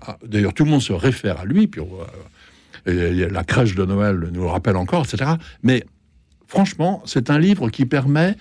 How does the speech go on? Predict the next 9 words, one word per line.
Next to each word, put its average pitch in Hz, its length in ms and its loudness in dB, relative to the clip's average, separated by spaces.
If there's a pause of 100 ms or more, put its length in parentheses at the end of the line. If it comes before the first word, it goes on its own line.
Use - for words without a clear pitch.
(280)
de 107 140 2
dépoussiérer, 151 1080 2 (380)
euh, 95 100 -2
François 127 360 -4
d'Assise 139 480 -2
et 110 60 0
qui 120 140 -6
permet 139 360 0
de, 120 260 0